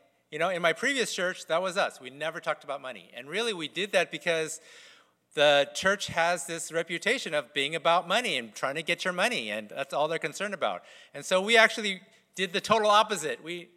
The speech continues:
never talked about money, you know? And for years and years and years and years, we never talked about money. It's funny, like, I was just sharing with Janet this week, like, the only talk, time we talked about money was during the offering time. And you know what we said? "If you're a visitor,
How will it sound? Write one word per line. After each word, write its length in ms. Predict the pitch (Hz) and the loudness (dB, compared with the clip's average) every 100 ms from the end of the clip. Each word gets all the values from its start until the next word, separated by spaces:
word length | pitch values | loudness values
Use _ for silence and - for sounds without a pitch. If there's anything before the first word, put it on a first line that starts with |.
| _ | _
never 260 | 175 302 311 | 2 4 4
talked 240 | - 233 | 4 4
about 240 | 208 175 | 6 6
money, 320 | 160 143 107 - - - - - | 6 2 0 -12 -20 -20 -20 -14
you 80 | 147 | -2
know? 220 | 175 226 | 0 2
And 120 | 185 | 0
for 120 | 208 | 0
years 380 | 180 196 262 269 | 0 4 6 4
and 120 | 254 | 2
years 220 | 247 254 | 4 4
and 100 | 233 | 4
years 260 | 226 226 214 | 0 0 0
and 80 | 214 | -2
years, 200 | 208 185 | -4 -4
we 80 | 180 | 0
never 240 | 185 190 | 0 2
talked 220 | 190 175 | 2 0
about 120 | 180 | -2
money. 180 | 151 143 | -6 -6
It's 140 | 165 - | -10 -8
funny, 360 | - 180 110 | -4 -4 -4
like, 260 | 110 107 - - - | -6 -6 -6 -20 -8
I 40 | |
was 120 | 139 143 | -8 -6
just 120 | 135 | -6
sharing 280 | 170 156 135 | -2 -2 -4
with 120 | 120 | -4
Janet 280 | 143 135 127 | -2 -4 -6
this 160 | 117 | -10
week, 160 | 135 117 | -8 -6
like, 140 | 123 - | -6 -6
the 80 | 156 | -6
only 300 | 156 190 247 | -6 -4 -6
talk, 420 | - 190 196 - | 0 0 0 -10
time 180 | - 165 | -6 -6
we 60 | 175 | -4
talked 220 | 165 160 | -4 -2
about 180 | 156 151 | -4 -4
money 300 | 135 196 220 _ _ _ _ _ | -4 -6 -10 _ _ _ _ _
was 120 | 151 139 | -10 -4
during 200 | 175 175 | -2 2
the 40 | |
offering 320 | 180 196 175 | 2 2 0
time. 300 | 147 117 90 - _ _ | 0 -2 -2 -12 _ _
And 100 | - | -12
you 120 | 131 151 | -6 -2
know 100 | 175 | 0
what 140 | 180 | 0
we 100 | 175 | 0
said? 320 | 170 185 254 - - _ _ _ _ _ | 2 4 2 -2 -20 _ _ _ _ _
"If 240 | - 117 - | -18 -16 -12
you're 320 | 139 175 208 | -8 -4 -4
a 60 | 196 | -4
visitor, 580 | 165 160 151 139 135 | -6 -6 -4 -4 -4